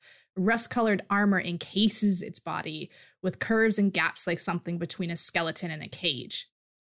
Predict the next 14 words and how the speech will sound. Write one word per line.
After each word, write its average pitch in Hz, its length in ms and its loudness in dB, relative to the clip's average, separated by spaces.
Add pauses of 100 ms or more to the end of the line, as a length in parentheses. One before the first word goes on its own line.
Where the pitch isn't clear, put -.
(1200)
Whatley 330 240 4
says 233 320 4
this 214 200 2
thing 202 200 2
is 202 180 2
bigger 208 440 2
than 196 240 2
the 185 120 2
largest 175 580 -2
dinosaurs, 170 600 0
except - 340 -2
for 269 120 6
maybe 190 360 4
Zakama, - 580 -8